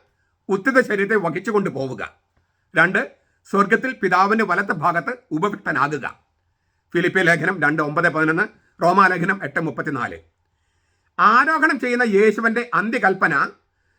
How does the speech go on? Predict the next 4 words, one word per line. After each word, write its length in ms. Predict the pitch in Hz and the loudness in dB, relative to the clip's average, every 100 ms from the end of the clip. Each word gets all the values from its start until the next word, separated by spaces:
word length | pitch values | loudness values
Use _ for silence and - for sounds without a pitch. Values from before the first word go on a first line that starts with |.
| _ | _
ഭൂമിയിലെ 760 | 160 165 226 262 262 254 262 - 143 | -4 0 2 4 4 4 0 -6 -6
ദൃക്സാക്ഷികൾ 800 | 175 190 247 233 - 156 165 214 _ _ _ _ | -6 0 2 2 0 -6 -6 -6 _ _ _ _
വഹിച്ചു 380 | 180 196 262 247 | -2 -2 0 0
കൊണ്ടുവന്ന്, 340 | 262 240 233 | 2 2 2